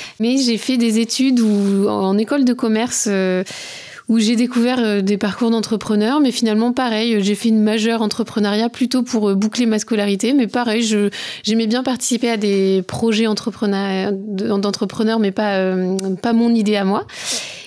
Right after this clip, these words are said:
Et finalement, c'est plutôt, euh, c'est un alimo-, alignement de planètes qui a fait que je suis devenue entrepreneur, parce que c'est, euh,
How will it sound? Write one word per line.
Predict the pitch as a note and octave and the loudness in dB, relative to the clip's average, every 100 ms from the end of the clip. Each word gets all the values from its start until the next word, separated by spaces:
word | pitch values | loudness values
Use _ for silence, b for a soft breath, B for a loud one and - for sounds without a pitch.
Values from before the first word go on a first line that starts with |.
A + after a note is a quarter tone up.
| - | -4
Et | G#3 | -2
finalement, | F#3 - C4+ A#3+ G#3+ A3+ | -2 0 0 2 2 2
c'est | C#4+ A#3 | 2 -2
plutôt, | - G3 A#3 B3+ | -2 -2 0 2
euh, | A3 G3+ | 2 2
c'est | F#3+ - | 0 0
un | F#3 F#3 | 0 2
alimo-, | B3 C4+ B3 A#3+ | 2 2 2 2
alignement | - A#3 B3 A#3 | 0 2 4 4
de | A3 | 0
planètes | - B3 A3+ A3+ | -2 -2 0 -2
qui | - G3 | -2 -4
a | |
fait | F#3+ A3+ | -2 -4
que | A3+ F#3 F#3 | -2 0 0
je | F#3 F#3+ | 0 -2
suis | - F#3 | -4 -2
devenue | A#3 A#3+ A#3+ | 2 4 2
entrepreneur, | G#3+ G#3 - G3+ A3+ | 0 -4 -2 -2 -2
parce | G#3+ - | -4 -4
que | F#3+ | -4
c'est, | F#3 - F#3 | -4 -4 -4
euh, | F3 | -4